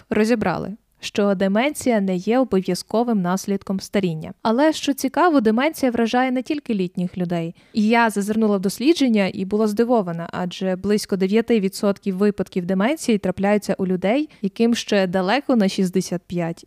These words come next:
І це називають ранньою деменцією.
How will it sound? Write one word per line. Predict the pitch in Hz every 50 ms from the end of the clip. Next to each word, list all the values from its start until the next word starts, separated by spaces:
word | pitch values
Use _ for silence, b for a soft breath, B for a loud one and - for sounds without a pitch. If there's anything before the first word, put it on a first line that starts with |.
| _ _
І | - 196 185 180 175 175 180
це | - - 202 202 220
називають | 277 285 269 254 226 196 196 185 180 - 190
ранньою | 185 180 180 190 196 226 220
деменцією. | 185 175 170 170 165 165 165 - - - 165 165 165 165 165 170